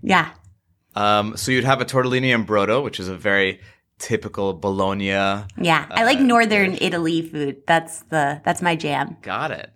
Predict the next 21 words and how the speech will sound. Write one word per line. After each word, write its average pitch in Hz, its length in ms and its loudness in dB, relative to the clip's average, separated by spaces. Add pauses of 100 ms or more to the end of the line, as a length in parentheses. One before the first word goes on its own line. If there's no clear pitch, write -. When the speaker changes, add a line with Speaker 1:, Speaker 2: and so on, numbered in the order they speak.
(100)
Speaker 2:
Okay. 90 520 -12
Speaker 1:
Or, 220 120 4
like, 214 180 4
a 202 40 6
ragu 185 960 2
would 202 120 2
be 196 160 0
really 190 260 2
good. 190 580 4
Speaker 2:
Yeah, 98 560 0 (240)
a 92 60 -8
nice 92 260 -4
ragu. 92 540 -4 (180)
Yeah, 156 220 4
Speaker 1:
Yeah. 101 40 0
Speaker 2:
that's 95 200 -2
all. 117 160 4
You, 107 160 0
you 104 160 -8
like 113 200 0
the, 113 460 -2